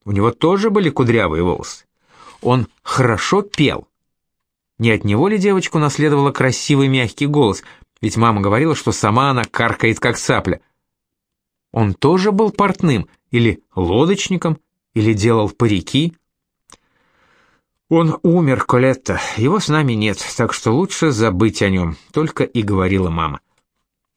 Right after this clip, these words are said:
Колетта спрашивала много раз, но всегда получала один и тот же ответ.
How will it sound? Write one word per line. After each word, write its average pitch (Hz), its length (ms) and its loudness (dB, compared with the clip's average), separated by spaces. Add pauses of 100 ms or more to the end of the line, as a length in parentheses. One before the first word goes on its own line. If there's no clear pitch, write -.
(220)
Колетта 190 480 -2
спрашивала 170 600 -2
много 165 320 0
раз, 165 320 -2
но 117 120 2
всегда 135 380 -2
получала 175 480 0
один 127 480 0
и 135 80 0
тот 127 280 0
же 107 140 0
ответ. 98 500 -2